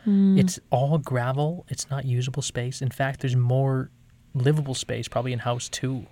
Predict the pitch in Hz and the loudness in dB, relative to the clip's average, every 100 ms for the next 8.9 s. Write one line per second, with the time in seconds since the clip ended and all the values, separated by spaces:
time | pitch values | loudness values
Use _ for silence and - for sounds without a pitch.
0 | - 120 120 117 120 120 127 - - 214 | -8 -4 -4 -6 -6 -4 -6 -8 2 4
1 | 185 196 120 110 - 120 113 98 139 165 | 6 4 4 0 -4 -4 -4 -2 0 0
2 | 117 104 _ _ - 131 120 127 131 139 | -2 -6 _ _ -6 -4 -4 -4 -2 -2
3 | 127 127 127 127 127 123 120 - _ _ | 0 0 2 2 0 -2 -4 -8 _ _
4 | 131 - - 135 120 123 139 127 - 127 | -4 -4 -6 -2 2 2 0 -4 -4 -2
5 | 123 120 120 - - - - - 123 120 | -2 -6 -8 -12 -16 -20 -20 -2 -2 -2
6 | 123 131 117 117 127 123 - 127 127 - | -6 -4 -4 -4 -6 -8 -4 -4 -4 -10
7 | - - - - 175 156 - 135 165 - | -20 -20 -12 -6 -4 -2 -2 -2 -6 -10
8 | - _ _ - - - - 151 | -14 _ _ -20 -12 -10 -4 -4